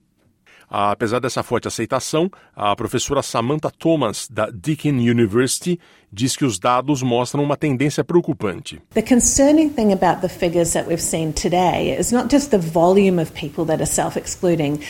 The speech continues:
Speaker 2: but the percentage of those that are younger adults. This shows that we actually have a public health crisis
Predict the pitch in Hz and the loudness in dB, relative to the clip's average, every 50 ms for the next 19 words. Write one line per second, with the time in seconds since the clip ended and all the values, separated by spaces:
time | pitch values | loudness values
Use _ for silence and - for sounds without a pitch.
0 | - - - - - 220 - - 226 - 202 - - - 214 226 226 - - 240 | -16 -18 -10 -2 -2 0 0 0 -2 -2 -4 -4 -2 0 2 2 0 0 0 -2
1 | 226 - - 185 170 165 160 160 165 - 170 175 175 160 151 - 180 160 165 165 | -2 0 2 2 2 2 2 0 0 -2 -2 0 0 -2 0 0 0 0 0 0
2 | 160 170 - - - 170 - - 175 175 185 175 - - - - - - - - | 0 0 -2 -2 -4 -6 -4 -2 -2 -2 -4 -6 -8 -10 -10 -10 -12 -12 -14 -16
3 | - - - 240 247 - - - 233 202 185 175 - - 185 147 180 165 160 170 | -8 0 2 2 2 2 0 2 4 4 4 4 2 2 0 0 0 0 0 0
4 | 170 - - - 190 185 175 165 - 170 160 160 156 - - - - - - 180 | -2 -2 -2 -2 -2 0 -2 -2 0 0 0 0 0 -2 -6 -6 -6 -4 -2 -2
5 | 165 156 - - - - - - - - - - - 196 160 151 170 - - 160 | -2 -2 -4 -6 -8 -8 -8 -10 -12 -14 -18 -6 -2 0 0 0 0 -2 -4 -4
6 | 127 190 240 - - - | -2 -2 -4 -4 -6 -10